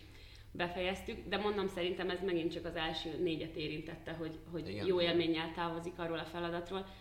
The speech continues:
Speaker 1: mert a többiek a
Speaker 2: Laura két és fél percig thrusterozott.
Speaker 1: <laughs> Igen, tehát a, a többiek örültek, hogyha három perc alatt befejezték a thrustert, ami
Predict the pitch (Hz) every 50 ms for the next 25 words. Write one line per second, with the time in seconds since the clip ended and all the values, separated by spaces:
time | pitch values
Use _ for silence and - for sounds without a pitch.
0 | - - - - - 170 - 175 175 170 - 170 170 175 175 - - 170 165 165
1 | 165 160 160 - - - - - - - - 113 113 110 107 104 - 110 98 104
2 | 98 - - 98 95 - 92 90 - 95 - - 90 85 - - - - 87 202
3 | 208 208 247 220 190 214 180 190 202 220 190 156 123 - - - - - - -
4 | - 170 - 226 220 202 226 233 220 220 220 233 226 202 196 190 190 190 190 196
5 | 190 202 190 190 208 190 185 175 185 180 170 175 170 185 185 185 175 185 190 -
6 | 190 175 170 170 170 - 180 175 175 170 - 180 190 185 - - - 220 - -
7 | - - - - - - - - - - - 190 196 196 196 196 -